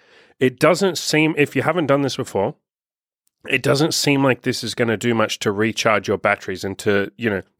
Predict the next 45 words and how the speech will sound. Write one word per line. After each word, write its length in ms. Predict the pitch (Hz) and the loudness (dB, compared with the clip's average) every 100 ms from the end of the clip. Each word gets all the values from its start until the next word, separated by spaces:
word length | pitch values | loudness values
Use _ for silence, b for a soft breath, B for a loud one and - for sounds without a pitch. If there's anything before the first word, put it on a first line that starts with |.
| 104 | -4
get 180 | 107 120 | -2 0
you 200 | 123 117 | 2 2
out 100 | 113 | 2
of 100 | 104 | 2
that 160 | 101 | -2
sort 220 | - 113 98 | 0 -2 -2
of 80 | - | 2
half 280 | 120 113 | 2 2
asleep, 360 | 107 - 104 101 | 0 -4 -6 -4
groggy, 540 | 101 110 104 98 95 - b b | 0 2 2 -4 -8 -10 b b
you 100 | - | -2
know, 100 | 107 | 0
place. 440 | 87 - 98 85 - b b b | 0 0 -2 -2 -14 b b b
But 120 | 113 | 0
I 120 | 110 | 2
promise 560 | - - - 165 135 - | -2 -4 2 2 2 -4
you, 140 | 87 _ _ - | -12 _ _ -2
if 220 | 123 - | -2 -2
you 80 | 107 | -8
just 300 | 98 139 - | 0 0 0
close 280 | - 170 143 | 0 0 2
your 100 | 147 | 2
eyes 220 | 107 104 | 2 0
for 260 | - 117 104 | -2 -2 0
at 160 | 104 | -2
least 280 | 127 147 - | 0 0 0
fifteen 500 | - 156 - 135 113 | -2 -2 2 0 2
minutes, 440 | 107 131 185 - - _ _ - | 0 0 -2 -8 -16 _ _ -4
if 200 | 117 - | -2 0
not 200 | 123 - | -2 2
half 300 | 131 117 113 | 2 2 0
an 80 | |
hour 200 | 107 107 107 | 2 2 2
or 160 | 107 95 | 0 0
an 100 | 98 | 0
hour, 380 | 113 117 165 - _ _ _ _ _ _ _ | 0 2 0 -4 _ _ _ _ _ _ _
but 100 | 107 | -2
even 240 | 135 165 156 | 0 2 0
just 180 | 151 | -2
fifteen 440 | - 156 - 143 123 | 0 -2 0 -2 0
minutes, 240 | 123 170 | 0 -2
just 200 | - - | -6 -10
keep 280 | - 156 - | -6 -6 -2
your 100 | 143 | -4
fucking 480 | - 135 127 117 | -2 -4 -4 -10